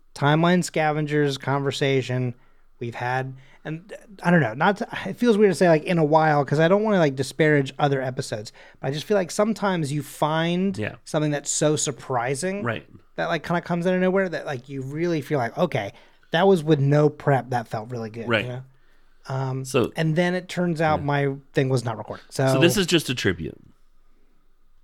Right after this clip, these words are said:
Speaker 1: Yeah, exactly. This is not the greatest episode in the world for nineteen eighty-eight, the first episode that you could ever talk about something from nineteen eighty-eight with.
Speaker 2: Yeah.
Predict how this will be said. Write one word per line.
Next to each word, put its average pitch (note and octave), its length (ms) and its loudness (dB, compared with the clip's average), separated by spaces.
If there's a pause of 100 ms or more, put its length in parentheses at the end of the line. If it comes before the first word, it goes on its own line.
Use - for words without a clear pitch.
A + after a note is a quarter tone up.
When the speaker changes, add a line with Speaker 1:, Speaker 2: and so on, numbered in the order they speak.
(160)
Speaker 1:
Yeah, F3 260 0
exactly. B2+ 340 -2
This D3 220 0
is G#3+ 80 -2
not A#3+ 200 2
the G3+ 80 4
greatest D3+ 640 4
episode G3+ 460 2
in F#3+ 200 2
the G3+ 80 4
world G3+ 300 6
for G3 80 2
nineteen F#3+ 440 2
eighty-eight, G3 460 2
the F3 80 -4
first F3 380 -4
episode E3+ 480 0
that D#3+ 160 -4
you E3 120 -4
could E3+ 160 -4
ever E3 220 0
talk D#3+ 320 2
about E3+ 260 2
something E3+ 220 2
from E3 140 -2
nineteen D#3+ 300 -2
eighty-eight E3+ 260 -4
with. F3 100 -2
Speaker 2:
Yeah. F#2+ 160 -2